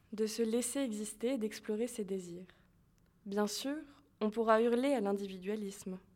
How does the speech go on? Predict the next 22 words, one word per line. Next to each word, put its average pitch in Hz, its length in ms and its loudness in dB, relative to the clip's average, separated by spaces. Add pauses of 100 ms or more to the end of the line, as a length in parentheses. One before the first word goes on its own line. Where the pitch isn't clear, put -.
(560)
mais 202 120 0
j'aime 214 300 2
assez 233 240 -2
l'image 214 380 -2
à 208 60 -4
laquelle 190 320 -8
recourt 208 340 -4
l'architecte 220 540 -8
américain 196 440 -4
Christopher 208 520 -10
Alexander. 190 580 -8 (840)
Si - 200 -6
une 220 120 4
personne 233 380 0
ne 196 60 0
dispose 208 440 -8
pas 233 160 -4
d'un 214 140 0
territoire 208 580 -8
propre, - 560 -12 (760)
attendre 233 480 0
d'elle 202 440 -2